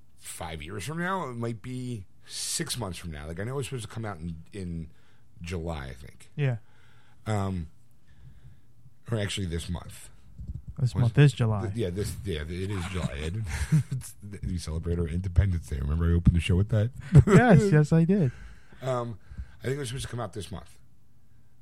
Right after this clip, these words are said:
Speaker 1: Either this month or August.
Speaker 2: Okay.
Speaker 1: Um, but it was, like, one of those,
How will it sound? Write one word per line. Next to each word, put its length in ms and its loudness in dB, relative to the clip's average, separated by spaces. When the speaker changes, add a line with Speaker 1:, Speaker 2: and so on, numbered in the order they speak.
Speaker 1:
Either 440 -6
this 220 -4
month 180 -4
or 140 -6
August. 440 -10
Speaker 2:
Okay. 380 0
Speaker 1:
Um, 300 -2
but 160 -6
it 160 -4
was, 240 -4
like, 180 -4
one 120 -2
of 60 -4
those, 580 -2